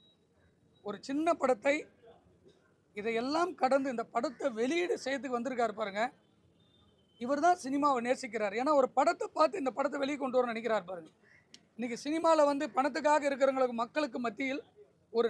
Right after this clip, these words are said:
நல்ல படத்தை கொண்டு போய் சேர்க்கணும். இன்னைக்கு எல்லா படமே லாஸு. அதை மீறி ஒரு விநியோகஸ்தர் இந்த படத்தை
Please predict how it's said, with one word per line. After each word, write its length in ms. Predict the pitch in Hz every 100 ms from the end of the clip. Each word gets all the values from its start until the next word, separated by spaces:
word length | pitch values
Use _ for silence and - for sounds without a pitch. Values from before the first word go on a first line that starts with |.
| 214
நல்ல 160 | 277 339 330
படத்தை 300 | 294 294 285 -
கொண்டு 200 | 262 277 285
போய் 200 | 277 -
சேர்க்கணும். 400 | 262 247 240 190 _ _ _
இன்னைக்கு 240 | 220 233
எல்லா 160 | 294 320
படமே 240 | 311 311 330 277
லாஸு. 320 | 277 - 160 - _ _ _ _ -
அதை 120 | 226 247
மீறி 220 | 320 349 330 277
ஒரு 100 | 269
விநியோகஸ்தர் 500 | 269 302 254 - 269 - _ _ _ _
இந்த 100 | 233 247
படத்தை 240 | 302